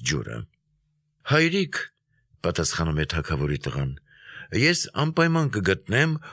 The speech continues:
ու կբերեմ այդ ջուրը»։ Թագավորը տղային մի շքեղ կառք է տալիս, շատ ոսկի ու փող։ Սա նստում է կառքն ու ճամփա է ընկնում։ Երկար ճամփա անցնելուց հետո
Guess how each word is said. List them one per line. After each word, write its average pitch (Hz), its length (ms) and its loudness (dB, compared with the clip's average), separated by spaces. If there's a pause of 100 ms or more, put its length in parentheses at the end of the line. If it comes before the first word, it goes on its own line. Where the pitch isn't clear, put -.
(100)
ու - 180 -2
կբերեմ 82 560 2
այդ 71 240 -4
ջուրը»։ 73 360 -2 (960)
Թագավորը 196 440 4
տղային 131 480 4
մի 131 140 2 (180)
շքեղ - 560 0
կառք 85 320 0
է 101 80 0
տալիս, 160 460 0 (640)
շատ - 500 0
ոսկի 98 480 2
ու 123 160 2
փող։ 65 540 -2 (800)
Սա - 320 2
նստում 87 580 0
է 71 100 2 (120)
կառքն 190 640 0
ու 156 100 4
ճամփա 90 560 0
է 73 200 0
ընկնում։ 57 560 -6 (800)
Երկար 170 520 2
ճամփա 110 380 2
անցնելուց 92 580 0
հետո 95 280 4